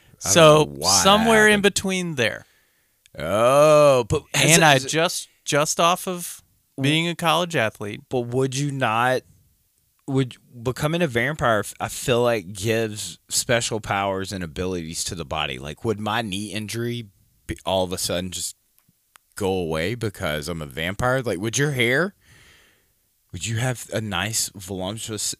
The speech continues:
Speaker 2: head of hair if you were a vampire all of a sudden?
Speaker 1: I don't think so.
Speaker 2: No?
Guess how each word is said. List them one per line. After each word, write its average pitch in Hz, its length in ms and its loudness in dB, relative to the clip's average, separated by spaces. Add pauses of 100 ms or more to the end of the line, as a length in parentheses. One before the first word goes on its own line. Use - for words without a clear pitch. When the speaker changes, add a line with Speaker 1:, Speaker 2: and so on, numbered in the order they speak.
(120)
Speaker 2:
head 98 200 -12
of 95 60 -8
hair 92 240 -6
if 113 160 -10
you 107 100 -8
were 95 120 -4
a 85 60 -8
vampire 90 460 -6
all 113 140 -6
of 113 80 -10
a 123 40 -10
sudden? 147 440 -8 (1200)
Speaker 1:
I 98 80 -16
don't 85 160 -14
think - 220 -20
so. 110 160 -20 (240)
Speaker 2:
No? 175 500 0